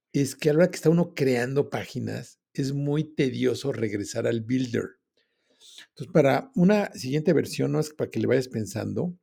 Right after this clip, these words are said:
¿qué pasaría si cuando estás conectado como editor, del lado izquierdo, cuando ya estás en, en la vista del usuario, sería increíble que pudiéramos estar,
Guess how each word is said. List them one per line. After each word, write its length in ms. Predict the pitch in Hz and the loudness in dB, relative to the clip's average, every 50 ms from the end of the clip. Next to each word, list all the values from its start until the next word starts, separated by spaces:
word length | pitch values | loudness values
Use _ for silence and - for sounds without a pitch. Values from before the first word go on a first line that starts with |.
| _ _ _ _ _ _ _ _ _ _ _ _ _ _ _ _ _ | _ _ _ _ _ _ _ _ _ _ _ _ _ _ _ _ _
¿qué 120 | - 185 220 | 4 4 4
pasaría 640 | - - 269 254 226 - 214 190 147 151 160 160 151 | 4 2 2 2 4 4 2 4 6 6 6 6 6
si 100 | - - | 4 -2
cuando 240 | 170 - 123 117 117 | -4 -2 -2 -2 -2
estás 260 | 110 - 156 160 160 | -4 -2 -2 -2 -2
conectado 560 | - - 175 160 135 113 - - 135 135 147 | -2 -6 -4 -4 -4 -6 -6 -6 -4 -4 -4
como 240 | 143 - 131 113 120 | -4 -6 -6 -6 -6
editor, 280 | 120 95 92 95 90 _ _ _ _ - - - 92 95 - - - - _ _ _ _ _ _ _ _ _ _ _ _ _ _ _ _ _ | -6 -8 -10 -14 -20 _ _ _ _ -6 -4 -4 -4 -4 -6 -8 -10 -20 _ _ _ _ _ _ _ _ _ _ _ _ _ _ _ _ _
del 380 | - 113 113 120 135 139 135 139 | -12 -2 2 4 4 6 6 8
lado 340 | 151 156 170 170 202 180 | 8 8 8 6 6 4
izquierdo, 1120 | 175 143 - - - - - - - 127 123 123 123 120 110 107 101 98 98 120 160 180 - _ _ _ _ _ _ _ _ _ _ _ _ _ _ _ _ _ _ _ _ _ | 4 2 0 -6 -12 -12 -12 -10 -6 -4 0 2 4 4 2 0 -2 -4 -4 -4 -4 -4 -8 _ _ _ _ _ _ _ _ _ _ _ _ _ _ _ _ _ _ _ _ _
cuando 260 | _ - 131 120 120 120 | _ -2 -2 0 0 -2
ya 220 | 113 113 139 139 | -2 -2 -2 -2
estás 880 | 131 - - - _ 160 139 139 143 143 - - - - - - - _ _ _ _ _ | -4 -8 -14 -8 _ -2 -2 -2 -4 -6 -10 -14 -18 -18 -20 -20 -20 _ _ _ _ _
en, 420 | 127 120 113 113 107 110 117 - _ | -8 -6 -6 -6 -8 -10 -14 -16 _
en 120 | - 123 | -10 -6
la 100 | 107 107 | -6 -4
vista 340 | 104 123 131 - - - 151 | -2 -2 -4 -2 2 2 4
del 180 | 123 120 117 113 | 4 4 2 0
usuario, 840 | 110 - - - 151 131 117 113 101 101 101 110 120 - - - _ _ _ _ _ _ _ _ _ _ _ _ _ _ _ _ _ | -2 -2 6 6 8 8 8 4 2 0 -2 -2 -2 -2 -6 -14 _ _ _ _ _ _ _ _ _ _ _ _ _ _ _ _ _
sería 500 | _ - - - - 151 139 127 147 165 | _ -20 -14 -4 0 0 0 2 4 4
increíble 1080 | 180 196 202 180 - - 160 139 131 127 127 127 131 123 131 139 156 185 175 - - _ _ _ _ _ _ | 4 4 2 -2 -4 -2 2 4 4 4 4 2 0 -2 -2 0 0 -2 -4 -8 -14 _ _ _ _ _ _
que 140 | _ - 131 | _ -8 -8
pudiéramos 640 | 123 - 139 127 123 143 151 165 160 156 143 123 - | -6 -2 -2 0 4 4 4 4 4 2 -2 -4 -6
estar, 640 | 120 110 - - _ 143 135 139 135 - - - | -10 -12 -12 -8 _ -2 0 0 0 -2 -6 -16